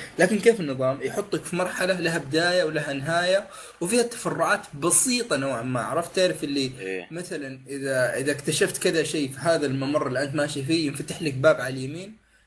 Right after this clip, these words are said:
Speaker 1: مجرد غرفة بس، عرفت؟
Speaker 2: إيه،
Speaker 1: فما
Speaker 2: تفرق
Speaker 1: تروح
Speaker 2: طيب،
Speaker 1: بعيد.
Speaker 2: فيها وحوش زيادة مثلًا؟
Speaker 1: ما هي، هي، إذا رحت الغرف الجانبية هذه، فيها أشياء تجمعها،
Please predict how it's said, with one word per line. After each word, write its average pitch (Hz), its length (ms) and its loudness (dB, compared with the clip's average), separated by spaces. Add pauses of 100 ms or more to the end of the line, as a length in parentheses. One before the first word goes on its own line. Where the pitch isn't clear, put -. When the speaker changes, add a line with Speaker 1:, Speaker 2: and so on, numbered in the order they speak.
(100)
Speaker 1:
مجرد 170 420 2
غرفة 139 360 -4
بس، - 400 -6 (100)
عرفت؟ 143 280 -4 (1080)
Speaker 2:
إيه، 120 80 -2
Speaker 1:
فما 190 160 6
Speaker 2:
تفرق 139 200 -4
Speaker 1:
تروح - 160 -8
Speaker 2:
طيب، 131 160 0
Speaker 1:
بعيد. 131 120 -6
Speaker 2:
فيها 127 120 2
وحوش 117 500 -4
زيادة 101 460 0
مثلًا؟ 92 560 -16 (320)
Speaker 1:
ما 240 140 -6
هي، 196 180 -8
هي، 233 1040 -2
إذا 165 180 2
رحت 185 220 -4
الغرف 180 300 0
الجانبية 156 640 0
هذه، 160 240 2 (440)
فيها 202 180 6
أشياء 180 280 2
تجمعها، 139 720 -2